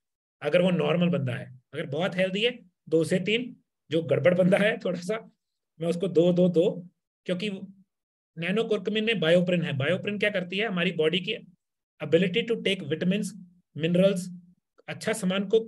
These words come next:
खींचने की शक्ति बढ़ाती है। मगर याद रखना, जैसे मैंने bioperin की वीडियो बताई थी, उसको कभी भी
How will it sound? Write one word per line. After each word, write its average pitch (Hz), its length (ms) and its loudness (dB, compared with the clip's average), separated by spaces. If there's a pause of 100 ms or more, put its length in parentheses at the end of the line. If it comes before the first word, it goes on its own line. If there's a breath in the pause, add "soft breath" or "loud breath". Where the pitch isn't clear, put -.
(280)
खींचने 214 340 -4
की 247 120 -2
शक्ति 196 320 -2
बढ़ाती 123 380 -2
है। 98 120 -10 (340)
मगर 180 180 0
याद 185 180 0
रखना, 190 220 -4
जैसे 196 220 -2
मैंने 196 120 -4
bioperin 170 440 -2
की 185 60 -4
वीडियो 170 240 -4
बताई 160 300 -2
थी, 226 180 -8 (460)
उसको 185 280 0
कभी 202 280 2
भी 208 160 0